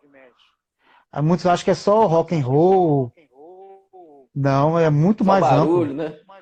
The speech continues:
Speaker 1: Não, não é só barulho, não. <laughs> É algo assim que eu, eu tiro o chapéu pros meus am-, parceiros aí. Como você me respeita, como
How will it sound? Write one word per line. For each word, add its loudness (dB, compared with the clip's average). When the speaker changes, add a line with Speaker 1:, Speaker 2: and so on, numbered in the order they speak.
Speaker 1:
Não, 2
não 2
é 4
só -2
barulho, 2
não. 0
<laughs> -4
É 2
algo 2
assim 0
que 0
eu, -2
eu 2
tiro 0
o 2
chapéu 0
pros 0
meus 0
am-, 0
parceiros 0
aí. -2
Como 2
você 0
me 2
respeita, 0
como 0